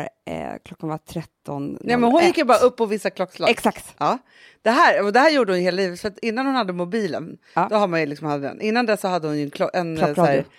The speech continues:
Speaker 2: klockradio. Och alltså, var det fel nummer när hon
Speaker 1: Mm.
Speaker 2: slog upp sina ögon, då gick hon inte upp.
Speaker 1: <laughs> Jag vet.
Speaker 2: Nej, hon gick inte till jobbet,
Speaker 1: Nej.
Speaker 2: hon gjorde ingenting.
Speaker 1: Nej, för
Speaker 2: Alltså,
Speaker 1: det
Speaker 2: det var
Speaker 1: blir en
Speaker 2: bara så här,
Speaker 1: dålig dag.
Speaker 2: över då.
Speaker 1: Mm.
Speaker 2: Ja.
Speaker 1: Eh, och det här är ju han då lite också och sådär. Eh, så att det, eh,
Speaker 2: Lite.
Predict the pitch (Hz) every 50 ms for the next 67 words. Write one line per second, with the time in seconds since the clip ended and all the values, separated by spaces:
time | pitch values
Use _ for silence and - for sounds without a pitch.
0 | _ _ _ - - 202 - - - 208 196 175 151 135 - - _ _ - -
1 | _ _ _ - 214 208 - - _ _ _ _ _ - - 208 196 202 190 226
2 | 277 339 349 339 320 247 - - 190 180 170 160 160 156 196 220 214 208 190 175
3 | 170 165 170 180 214 226 208 - - 160 - - 175 160 160 - - - 156 147
4 | 143 143 143 143 175 160 127 - 170 208 269 - 214 170 156 147 - - 202 -
5 | 247 - - 196 - - - - 427 - 247 254 233 196 220 269 330 392 247 185
6 | - 170 196 - 453 - 214 202 208 214 196 202 196 170 160 165 165 190 - -
7 | - - - - - - 226 233 233 240 220 269 - 240 240 240 285 254 226 202
8 | 165 - - 262 370 403 381 196 170 131 - - - 170 208 359 - _ _ _
9 | _ - 165 175 196 190 - _ _ _ _ - 226 220 226 226 214 - - 247
10 | 233 254 254 240 262 262 254 254 254 254 247 240 220 208 185 170 165 165 160 160
11 | 156 151 151 151 - - - - - - - 175 156 - - - - 151 - -
12 | - - - _ _ _ - _ _ _ - - 190 185 185 180 175 175 - -
13 | - - - 202 202 _ - 247 247 233 226 226 220 - _ _ _ _ _ _
14 | _ _ _ _ - 208 214 196 190 190 190 180 151